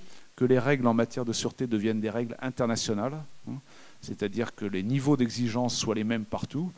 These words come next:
et en particulier pour des pays qui démarrent le nucléaire. Et puis, je le reconnais, l'équipe France s'est pas très bien organisée, hein, euh, pour répondre à cette demande bien particulière. Alors après, autant vous dire que les Coréens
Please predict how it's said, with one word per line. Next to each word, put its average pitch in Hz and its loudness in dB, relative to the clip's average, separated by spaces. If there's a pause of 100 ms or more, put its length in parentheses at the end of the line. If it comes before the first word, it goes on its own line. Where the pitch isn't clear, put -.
(300)
et 107 0
en 120 2
particulier 123 2
pour 110 0
des 104 0
pays 110 0
qui 104 -6
démarrent 101 2
le 95 0
nucléaire. 107 -2 (300)
Et 113 2
puis, 117 -4
je 113 -4
le 107 2
reconnais, 113 -2
l'équipe 113 -8
France 139 -6
s'est 120 -2
pas 139 2
très - -2
bien 135 -4
organisée, 113 -2 (120)
hein, 113 -14 (420)
euh, 98 2
pour 131 0
répondre 131 2
à 113 2
cette - -2
demande 113 4
bien 127 6
particulière. 101 -4 (720)
Alors 98 -2
après, 135 4 (260)
autant 107 -2
vous 104 0
dire 123 -4
que 120 -2
les 110 0
Coréens 117 2